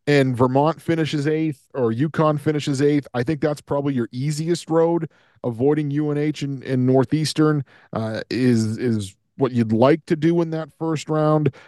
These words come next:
Uh, but at the same time, like, I, I don't know. You're on the road either way. I don't think there's a big difference between any of those schools, uh, even Northeastern. Northeastern's playing well right now. Uh, they've had some ups and downs over the course of this year. Who knows what they're gonna look like two weeks from now?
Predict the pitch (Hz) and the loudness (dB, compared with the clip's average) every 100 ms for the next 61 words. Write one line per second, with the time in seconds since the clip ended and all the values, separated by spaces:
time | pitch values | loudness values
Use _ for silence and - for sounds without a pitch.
0 | _ 104 110 113 151 151 135 - 160 147 | _ -8 -6 -2 -2 -2 -4 -6 -4 -4
1 | 131 135 143 143 127 - 123 107 - - | -4 -2 0 0 -2 0 0 0 -8 -20
2 | - - - 139 143 120 107 117 151 156 | -12 -8 -2 2 4 2 2 4 6 6
3 | 156 135 135 123 110 95 104 107 117 127 | 4 2 4 4 0 -4 -6 -8 -4 -4
4 | 123 131 117 104 101 107 101 113 110 113 | -2 0 0 0 0 0 0 -2 -2 -6
5 | 110 110 110 110 104 101 - 117 107 107 | -4 -2 0 0 0 -2 -2 -2 0 -2
6 | - - _ _ 127 123 170 156 151 131 | -8 -20 _ _ -2 0 2 2 0 -4
7 | 123 117 107 135 151 156 143 127 - 127 | -6 -8 -2 0 2 0 0 -4 0 2
8 | 120 113 110 - 113 127 127 120 117 101 | 2 0 -2 -4 2 4 4 0 -4 -6
9 | 101 92 139 143 139 139 117 _ _ 101 | -10 -6 -2 2 4 4 2 _ _ -12
10 | 104 110 110 135 123 131 139 127 143 127 | -12 -6 2 2 2 -4 -4 -4 -4 -4
11 | - 131 - 131 123 120 120 120 120 110 | -2 -4 0 -2 2 2 2 2 0 0
12 | 107 - 123 113 110 101 - 120 123 120 | -4 -2 -2 0 -2 -4 -4 2 4 4
13 | 117 131 123 117 113 110 110 107 110 110 | 2 0 0 0 -2 -4 -2 -2 -2 -2
14 | 104 - 113 101 107 - 110 104 101 95 | -4 -4 -4 -4 -4 -4 -4 -2 -2 -4